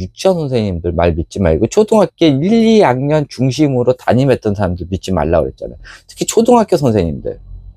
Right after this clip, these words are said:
왜냐면은 노는 물이 다르거든. 어린이집 선생님들은 죽었다 깨어나도 애들 어린이밖에 못 봐.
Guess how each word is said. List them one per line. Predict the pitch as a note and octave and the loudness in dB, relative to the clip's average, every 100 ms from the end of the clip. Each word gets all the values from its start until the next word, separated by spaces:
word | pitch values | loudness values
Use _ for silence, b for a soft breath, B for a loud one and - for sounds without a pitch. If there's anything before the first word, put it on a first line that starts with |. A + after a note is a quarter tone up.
| _ - _ _ _ - - _ _ _ _ _ _ _ | _ -20 _ _ _ -20 -20 _ _ _ _ _ _ _
왜냐면은 | A#2 F3 A#3 D#3 C#3+ D#3+ D2 A1+ _ _ - | 2 4 4 2 2 0 -2 -8 _ _ 0
노는 | C#3+ A3+ D#4 D4+ | 4 4 4 4
물이 | A3 F3+ | 2 0
다르거든. | F3 G#2 A#2 C3 G2+ D#2+ E2 C#2 C#2 _ - | -2 -2 -2 -2 -2 -4 -6 -8 -16 _ -2
어린이집 | G2+ C#3 G3 C#4 C4 G3+ G#3 F#3 | 2 4 4 2 2 2 0 0
선생님들은 | G#3 G3+ F#3+ D#3 E3 A3 B2 E2 A1 - | -2 0 0 2 2 4 2 -2 -10 -16
죽었다 | - D3+ G#3 A3 | -6 -2 0 -2
깨어나도 | - G#3+ G3+ D#3+ C3+ | 0 2 2 2 2
애들 | C#3+ G#2 C#3+ A#2 | 2 2 2 4
어린이밖에 | F#2 C#3 F3 D3+ B2 F#2 - | 4 4 2 0 0 -2 -6
못 | E2 C#2+ | -12 -12
봐. | - D2+ | -16 -20